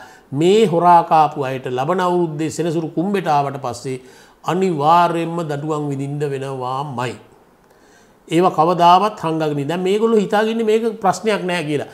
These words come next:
මේ රනිල් වික්‍රමසිංහ මහත්තයා ජනාධිපති වුණා. දැන් මේ නඩුව ඔක්කොම ඉවරයි. හරිද? දැන් ඔක්කොම කේස් යටපත් වුණා. දැන් අර කප්පන් කේස් අර මන සේරම දැන් ඉවරයි කියලා හිතාගෙන. ඒව ඉවර වෙන්නේ නෑ. ඒව ආයෙ එනවා ඇදිලා. ඒක නිසා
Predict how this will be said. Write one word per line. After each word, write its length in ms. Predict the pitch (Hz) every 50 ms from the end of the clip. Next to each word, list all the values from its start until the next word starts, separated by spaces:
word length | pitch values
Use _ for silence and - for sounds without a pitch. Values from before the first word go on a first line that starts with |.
| - - - - -
මේ 140 | - 175 180
රනිල් 260 | 160 156 151 165 170 170
වික්‍රමසිංහ 400 | 175 165 - 160 - 170 170 170
මහත්තයා 300 | 156 156 156 - 165 156
ජනාධිපති 540 | 156 143 147 151 160 170 165 175 160 175
වුණා. 240 | 180 196 202 208 196
දැන් 160 | 170 165 165
මේ 140 | 170 170 165
නඩුව 300 | 160 151 147 147 156 165 160
ඔක්කොම 220 | 147 151 - 151 139
ඉවරයි. 400 | 135 135 151 165 185 208 254 277 - - - - - _ _
හරිද? 280 | - 165 180 208 190 160
දැන් 180 | 160 156 156
ඔක්කොම 260 | 151 147 - - 160 160 151 - - - -
කේස් 340 | - - 151 156 151 - -
යටපත් 440 | 147 139 127 139 135 151 151 147 -
වුණා. 240 | 175 190 214 254 294 - - - - - - _ _
දැන් 200 | - 160 156 156
අර 100 | 156 151
කප්පන් 420 | 147 156 147 151 - 151 147 147 131
කේස් 280 | 139 139 143 143 -
අර 140 | 180 147 147
මන 220 | 147 151 165 175
සේරම 300 | - - 208 254 269 254 247
දැන් 160 | 233 233 196
ඉවරයි 240 | 175 156 135 127 123
කියලා 160 | 127 139 123
හිතාගෙන. 260 | 127 123 113 104 110 127
ඒව 160 | 156 196 240
ඉවර 180 | 240 247 262 285
වෙන්නේ 180 | 277 269 262
නෑ. 140 | 254 196 151
ඒව 100 | 175 208
ආයෙ 280 | 208 185 180 226 277 269
එනවා 200 | 254 277 277 254
ඇදිලා. 360 | 220 185 190 151 123 - - - - - - - - -
ඒක 160 | - 165 180
නිසා 520 | 202 196 185 190 208 - - - - -